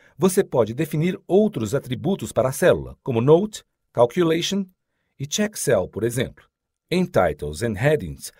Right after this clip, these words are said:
você define o estilo que a fonte de texto assumirá e a porcentagem de cor de preenchimento das células, ou seja, poderá escolher células com cores mais claras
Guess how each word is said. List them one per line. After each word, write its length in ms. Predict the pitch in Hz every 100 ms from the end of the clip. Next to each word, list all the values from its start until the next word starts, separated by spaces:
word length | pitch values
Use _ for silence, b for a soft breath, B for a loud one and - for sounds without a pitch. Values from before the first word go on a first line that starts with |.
| b 139
você 240 | 180 226
define 360 | 180 143 190 170
o 40 |
estilo 400 | 117 - 202 180
que 140 | -
a 60 | 110
fonte 400 | - 160 180 110
de 120 | 95
texto 360 | - 160 156 107
assumirá 520 | - 95 87 113 151 b b b
e 120 | 170
a 40 | 180
porcentagem 720 | 202 226 185 143 135 117 139
de 120 | 147
cor 340 | - 170 180 113
de 100 | 110
preenchimento 720 | 113 123 113 110 104 135 -
das 140 | 165
células, 580 | - 160 95 69 - - _ -
ou 140 | -
seja, 420 | - 127 131 175 b b b -
poderá 280 | 220 190 190
escolher 380 | - 160 139
células 480 | 127 - 165 170 160
com 180 | - 147
cores 320 | - 104 98
mais 220 | 139 170
claras 480 | - 131 135 175 -